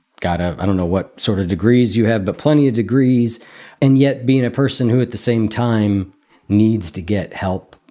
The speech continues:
also? Has that been challenging for you, or have you been pretty good at navigating that?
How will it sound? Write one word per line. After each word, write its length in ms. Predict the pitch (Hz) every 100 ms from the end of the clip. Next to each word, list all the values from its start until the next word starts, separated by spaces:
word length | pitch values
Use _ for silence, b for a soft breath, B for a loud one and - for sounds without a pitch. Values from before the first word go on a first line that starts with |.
| _ _ _ _ _ -
also? 480 | 104 92 - 71 - B B
Has 120 | 123
that 160 | 139 127
been 160 | 139
challenging 520 | - 139 160 151 175
for 140 | 170 180
you, 240 | 175 202
or 100 | 147
have 120 | 104
you 80 | 113
been 180 | 113 107
pretty 220 | 120 110
good 180 | 98 104
at 100 | 101
navigating 720 | 104 101 98 85 87 82 73
that? 240 | 67 67